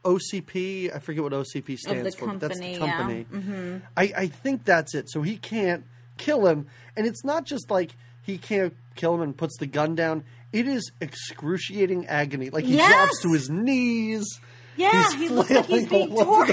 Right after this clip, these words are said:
Speaker 2: tortured. <laughs>
Speaker 1: place.
Speaker 2: Yes. He looks like he's being tortured. He's
Speaker 1: <laughs>
Speaker 2: twitching.
Speaker 1: Right.
Speaker 2: It's like a, it's, it's, it, it looks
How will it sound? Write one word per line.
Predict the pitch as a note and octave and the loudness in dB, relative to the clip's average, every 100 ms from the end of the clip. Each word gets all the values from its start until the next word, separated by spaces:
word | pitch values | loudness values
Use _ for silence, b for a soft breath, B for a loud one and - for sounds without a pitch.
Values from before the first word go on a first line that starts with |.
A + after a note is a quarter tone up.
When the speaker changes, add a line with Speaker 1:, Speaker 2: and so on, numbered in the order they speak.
| D4+ | 0
Speaker 2:
tortured. | F4 - B3 D#4 | -2 0 2 4
<laughs> | |
Speaker 1:
place. | C#4+ - D#4 - | 2 0 -4 -2
Speaker 2:
Yes. | E4 F4 E4+ C#4+ A3+ A#3+ - - B B B B | 0 0 0 -4 -4 -6 -8 -12 B B B B
He | F4 | -8
looks | F4+ A4 A#4 | -6 -6 -6
like | A#4+ | -2
he's | G#4+ G#4+ | 0 0
being | F#4 C4 C4 | -2 -6 -4
tortured. | D#4+ F#4 A#4 G#4 | -2 0 -2 -4
He's | B3+ A#3 | -4 -4
Speaker 1:
<laughs> | - | -4
Speaker 2:
twitching. | - F4+ F4+ F4 D#4+ D#4 D4+ - - | -6 -6 -6 -6 -6 -8 -10 -12 -8
Speaker 1:
Right. | C#4+ | -8
Speaker 2:
It's | D#4 | -6
like | D#4 D4+ | -6 -6
a, | C4 F#3+ | -8 -10
it's, | D3+ B3+ - - | -12 -12 -12 -12
it's, | B3+ B3 - - - | -8 -8 -10 -18 -18
it, | - A#3 - - | -14 -14 -14 -12
it | B3 A#3+ | -10 -6
looks | D#4+ E4 | -6 -8